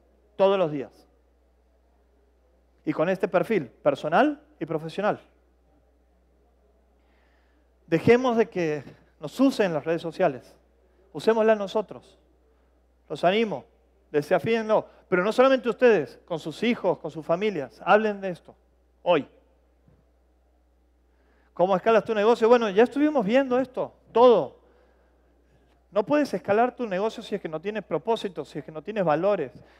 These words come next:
si es que no tienes con quién hacerlo, si es que no sabes a dónde tienes que ir, qué vas a hacer ni el cómo.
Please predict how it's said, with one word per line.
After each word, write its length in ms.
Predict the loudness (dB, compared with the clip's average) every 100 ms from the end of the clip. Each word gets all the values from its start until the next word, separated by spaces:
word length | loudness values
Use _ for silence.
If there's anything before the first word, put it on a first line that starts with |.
| _
si 140 | 0
es 80 | 0
que 420 | 4 4 2 -2 -8
no 120 | -6
tienes 480 | -4 -4 -6 -8 _ _ -20 -20
con 200 | -20 -6
quién 420 | 2 4 2 -6 _
hacerlo, 640 | -8 0 2 2 0 -8 _ _ _ _
si 160 | -2
es 80 | -2
que 100 | 0
no 120 | -4
sabes 320 | -2 0 0 0
a 40 |
dónde 240 | 0 -2 -6
tienes 280 | -8 -10
que 160 | -6 -4
ir, 260 | -2 -4 -8 _ _ _ _ _
qué 120 | 6
vas 200 | 6 4
a 40 | 0
hacer 240 | 0 0
ni 120 | -2
el 100 | -6
cómo. 460 | 0 0 0 -8